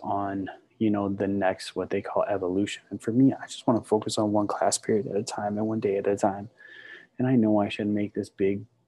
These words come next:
you know, long-term ten-week plan, but I really don't feel like that's the way I wanna work. I wanna, you know, have a plan, but take it day by day and really adjust to what my kids need and really allow them the space they need to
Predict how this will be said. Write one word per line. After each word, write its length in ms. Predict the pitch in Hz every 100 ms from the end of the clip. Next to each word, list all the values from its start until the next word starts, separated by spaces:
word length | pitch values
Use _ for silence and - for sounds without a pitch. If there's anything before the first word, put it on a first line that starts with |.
| _ _
you 140 | 110 104
know, 180 | 101 104
long-term 1300 | 107 107 101 101 101 101 - 104 98 95 98 110 -
ten-week 520 | - 107 101 104 -
plan, 380 | - 104 98 95
but 180 | 101 - _ - 110
I 60 |
really 300 | 107 117 120
don't 260 | 113 110 - _ _ _ -
feel 200 | - 113
like 200 | 107 110
that's 240 | 104 101
the 60 | 101
way 400 | 98 98 95 95 - _ - - _ _
I 80 | -
wanna 200 | 104 104
work. 280 | 104 104 95 -
I 40 | -
wanna, 340 | 131 127 120 - _
you 80 | 120
know, 100 | 110
have 300 | - 113 110
a 40 | 113
plan, 400 | - 101 101 104
but 160 | 107 -
take 220 | 123 127
it 100 | 104
day 180 | 107 104
by 200 | 101 98
day 240 | 95 95
and 200 | 98 104
really 280 | 113 110 92
adjust 540 | 104 104 98 - - _ - - - -
to 100 | 110
what 140 | 98
my 140 | 101
kids 320 | 98 107 101 104
need 200 | 101 95
and 360 | 98 104 117
really 320 | 123 123 120
allow 460 | - 107 104 98 101
them 240 | 101 95
the 80 | 101
space 400 | - - 98 92
they 140 | - 98
need 300 | 98 98 -
to 340 | 101 98